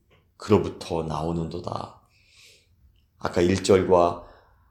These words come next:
어, 오 절 말씀이 비슷한 내용입니다만 단어가 한 단어만 차이가 있죠. 일 절에서는 "나의 구원이 그에게서 나오는도다." 그리고 오 절에 보면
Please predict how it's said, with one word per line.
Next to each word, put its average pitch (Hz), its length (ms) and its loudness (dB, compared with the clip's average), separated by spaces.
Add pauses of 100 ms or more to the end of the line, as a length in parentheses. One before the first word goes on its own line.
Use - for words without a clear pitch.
(160)
어, - 200 -12
오 104 120 4
절 107 220 8
말씀이 90 460 -2
비슷한 104 560 -2
내용입니다만 92 920 0 (840)
단어가 87 920 2
한 156 280 -4
단어만 107 340 2
차이가 90 340 -6
있죠. - 540 -10
일 95 200 -4
절에서는 87 640 -6 (300)
"나의 87 460 0
구원이 127 680 4
그에게서 104 460 0
나오는도다." 98 760 -12 (1120)
그리고 85 240 -4
오 90 80 -2
절에 90 240 2
보면 107 440 0